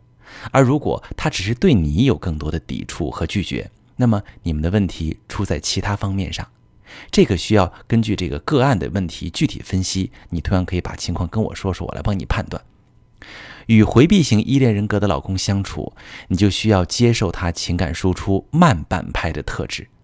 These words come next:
他的冷淡并非是对你个人有针对性，你需要多给他一些空间，减少向他施压，避免进入感情的追逃模式。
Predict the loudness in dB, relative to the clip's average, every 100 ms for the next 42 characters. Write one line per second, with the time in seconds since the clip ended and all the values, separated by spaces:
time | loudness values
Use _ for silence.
0 | _ _ -18 -16 -8 2 4 6 4 2
1 | 0 2 0 2 0 0 0 0 -2 -2
2 | 2 2 4 0 -2 -2 -2 -2 -6 -10
3 | -12 _ _ -18 -6 -4 0 0 4 2
4 | 2 -2 -4 -4 -6 -4 -4 -2 -2 -2
5 | -4 -14 -8 0 2 2 -4 -4 -4 -2
6 | -2 -2 0 0 0 -4 _ -20 -20 0
7 | 4 6 4 0 -2 0 -2 -6 -8 -4
8 | -2 0 2 2 0 -4 -4 -6 -10